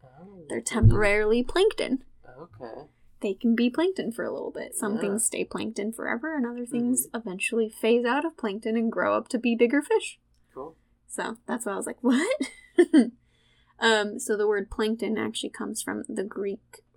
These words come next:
Speaker 2: word for drifter or wanderer. Um, and some drift their entire lives in this life cycle, and then others will be classified as plankton only when they're young, but they eventually grow large enough to swim against the currents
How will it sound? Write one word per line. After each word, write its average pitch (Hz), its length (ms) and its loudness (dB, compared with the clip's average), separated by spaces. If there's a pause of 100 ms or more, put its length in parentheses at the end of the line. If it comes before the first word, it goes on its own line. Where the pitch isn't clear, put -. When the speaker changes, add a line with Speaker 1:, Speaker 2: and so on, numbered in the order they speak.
(140)
Speaker 2:
word 226 300 -4
for - 260 -8
drifter 202 500 -8
or - 200 -6
wanderer. 285 680 -4 (560)
Um, 202 260 -2
and 214 200 -6
some 196 260 -6
drift - 380 -10
their 196 300 -6
entire 185 560 -6
lives 180 600 -6
in 240 160 -2
this 240 200 -4
life 240 200 -4
cycle, 262 520 -2 (320)
and 190 140 -2
then 208 120 0
others 185 420 -2
will 180 340 -4
be 190 380 -4 (260)
classified 190 520 -8
as 175 100 -8
plankton 180 360 -8
only 175 280 -14
when 170 160 -10
they're 156 100 -8
young, 277 440 2
but 214 200 -6
they - 140 -6
eventually 175 400 -8
grow - 400 -10 (100)
large 170 300 -6
enough - 220 -12
to 233 100 -16
swim - 280 -10
against 233 320 0
the 233 80 -6
currents 185 440 -12